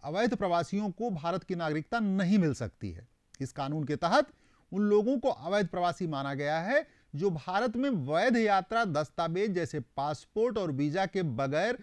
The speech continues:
घुस आए हों या फिर वैध दस्तावेज के साथ आए हों लेकिन उल्लिखित अवधि से ज्यादा समय तक यहां रुक जाएं। अवैध प्रवासियों के लिए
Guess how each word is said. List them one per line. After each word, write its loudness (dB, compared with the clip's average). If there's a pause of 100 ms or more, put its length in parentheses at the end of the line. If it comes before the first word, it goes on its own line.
(280)
घुस 2
आए 12
हों 2 (400)
या 2
फिर 2 (100)
वैध 4
दस्तावेज 2
के -2
साथ -4 (240)
आए 0
हों 4 (580)
लेकिन 4 (520)
उल्लिखित 2
अवधि 0
से -2
ज्यादा 0
समय -6
तक -8
यहां -8 (300)
रुक 2
जाएं। -2 (720)
अवैध -4
प्रवासियों -4
के -2
लिए 0